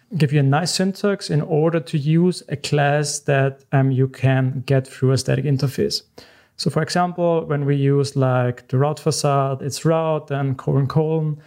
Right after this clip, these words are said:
and then we have maybe a get or a post method,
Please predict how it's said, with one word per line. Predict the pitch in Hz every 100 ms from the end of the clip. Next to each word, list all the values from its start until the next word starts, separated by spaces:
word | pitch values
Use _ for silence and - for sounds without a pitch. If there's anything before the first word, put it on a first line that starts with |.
| - _ -
and | 131
then | 127 127
we | 131
have | 120 123 123 120
maybe | 131 131
a | 127
get | 117 151 143
or | 127
a | 123
post | - 151 -
method, | 147 143 - 143